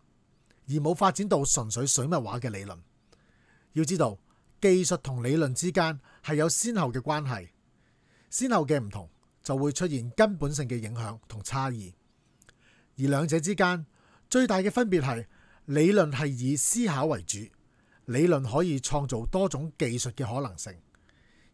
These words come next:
而技術以實踐為主，即係指第一理論支持咗嗰種技術之後，就會限制咗新理論嘅出現。就好似而家嘅新水墨，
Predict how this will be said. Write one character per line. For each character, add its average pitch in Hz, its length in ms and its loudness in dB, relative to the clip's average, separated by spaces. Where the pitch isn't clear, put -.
而 127 140 -6
技 143 240 0
術 135 180 -2
以 170 100 -2
實 160 200 0
踐 165 240 -2
為 113 200 0
主， 101 160 -10
即 269 100 -2
係 180 140 0
指 127 320 -6
第 175 80 0
一 175 160 4
理 156 280 2
論 127 200 -2
支 226 200 -2
持 123 160 -4
咗 135 220 -2
嗰 131 180 -2
種 180 240 -4
技 143 100 -2
術 110 160 -8
之 160 180 -4
後， 110 240 -6
就 170 140 2
會 180 180 6
限 156 300 2
制 170 160 4
咗 156 160 2
新 240 260 0
理 156 160 2
論 123 240 0
嘅 131 80 -2
出 143 160 -4
現。 98 200 -10
就 143 100 0
好 151 160 4
似 143 320 0
而 120 220 -4
家 185 180 4
嘅 147 120 -2
新 160 160 -4
水 127 160 -2
墨， - 180 -8